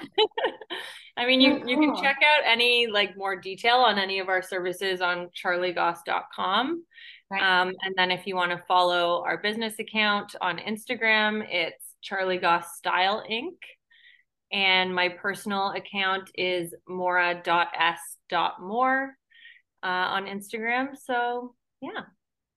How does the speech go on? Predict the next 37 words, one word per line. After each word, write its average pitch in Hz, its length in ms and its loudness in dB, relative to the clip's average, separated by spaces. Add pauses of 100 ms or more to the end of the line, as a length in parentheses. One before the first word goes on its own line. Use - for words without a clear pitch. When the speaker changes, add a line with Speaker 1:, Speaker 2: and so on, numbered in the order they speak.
(100)
Speaker 2:
Perfect. 262 400 -4
And 233 180 0
on 240 260 0
your, 233 440 4
so 226 160 -2
your 233 500 2
personal 202 340 -4
Instagram, 180 320 0
you 196 80 -2
still 220 200 0
share 233 160 -2
a 226 40 -2
lot 165 160 0
of 170 80 -6
style 160 260 -2
stuff - 260 -8
there, 160 340 -4
right? 175 240 -4
Like, 190 140 -10
it's 175 160 -8
very 185 140 2
Speaker 1:
Yeah. 180 100 2
Speaker 2:
much - 480 -14 (160)
mostly 175 480 -6
Speaker 1:
Yeah, 190 340 4
Speaker 2:
style. - 80 -10
Speaker 1:
I 214 200 -2
post 233 300 -2
a 247 60 4
lot 202 220 6
of 208 100 -2
my, 202 480 0
my 190 200 0
outfits 196 580 -2
and 185 300 -2
a 156 60 -8
little, 220 520 0